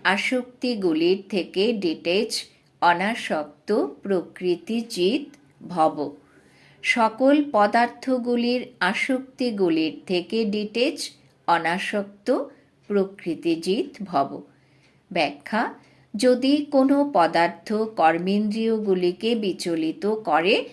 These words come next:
অর্থাৎ আসক্তির ভাব উৎপন্ন হয়, তাহলে ডিটেচ থাকতে পারবে না। ইচ্ছাগুলি হলো আসক্তির রূপ। কেউ কেউ বলে, "ইচ্ছে নেই কিন্তু ভালো লাগে",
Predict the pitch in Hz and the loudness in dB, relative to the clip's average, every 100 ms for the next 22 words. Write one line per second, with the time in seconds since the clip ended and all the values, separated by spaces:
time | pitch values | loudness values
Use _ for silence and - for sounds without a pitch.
0 | - _ _ - 247 - - 247 247 - | -20 _ _ 2 2 2 0 2 2 -2
1 | - 185 214 - 262 262 - 262 247 - | -2 0 0 -2 -2 -4 -2 -2 -2 -2
2 | 196 226 226 175 - - 214 180 160 170 | 0 0 0 -2 -4 -2 0 0 -4 0
3 | 185 240 - - - _ - 240 277 269 | 2 2 0 -18 -20 _ 4 4 6 2
4 | 254 262 202 170 180 208 262 - - 147 | 0 2 2 0 0 0 0 -6 -2 -2
5 | 143 - 170 165 151 143 147 147 135 - | -2 -4 -2 0 0 -2 -6 -6 -8 -14
6 | _ _ _ _ _ _ 226 233 - 269 | _ _ _ _ _ _ -2 -2 -2 0
7 | 254 247 240 247 285 285 196 170 214 - | 2 2 0 2 2 2 2 2 2 0
8 | - 165 - 214 208 - 240 262 269 185 | -4 -4 -4 -2 -4 -6 0 0 0 2
9 | 190 170 - - _ - - - _ _ | 4 4 -2 -18 _ -20 -20 -20 _ _
10 | - 247 269 269 262 262 240 180 175 196 | 2 4 4 4 4 6 6 6 6 4
11 | 269 - 262 294 - 302 269 202 214 302 | 2 0 -2 -2 0 2 4 4 2 0
12 | - 311 285 285 277 - 165 170 170 147 | -2 0 0 2 0 2 2 2 4 4
13 | 147 151 | 2 -2